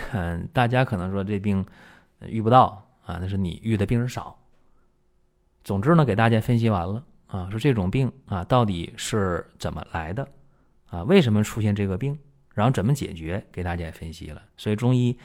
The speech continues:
最重要的就是灵活的去把握疾病，然后呢，针对疾病啊，反其道而行之就可以了。好了，这是咱们今天啊，给大家讲的排尿性的晕厥。各位想听什么样的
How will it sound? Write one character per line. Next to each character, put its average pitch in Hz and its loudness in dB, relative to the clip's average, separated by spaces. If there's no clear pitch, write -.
最 151 2
重 165 6
要 160 8
的 90 2
就 95 -4
是 82 -8
灵 98 2
活 90 -2
的 90 -4
去 87 -6
把 78 -8
握 80 -8
疾 - -12
病， 117 -6
然 92 -4
后 101 -4
呢， 87 -4
针 117 4
对 107 2
疾 95 -6
病 127 -2
啊， 82 -10
反 82 -8
其 - -8
道 92 0
而 85 -2
行 85 -8
之 90 -6
就 87 -8
可 82 -14
以 80 -10
了。 76 -18
好 92 -4
了， 104 -2
这 139 2
是 - 4
咱 120 4
们 131 4
今 143 4
天 135 4
啊， 107 2
给 92 -6
大 92 -2
家 92 -2
讲 98 -6
的 - -14
排 101 -4
尿 143 2
性 98 -4
的 80 -6
晕 90 -4
厥。 87 -8
各 156 6
位 147 10
想 85 4
听 156 4
什 104 2
么 98 2
样 107 4
的 - -8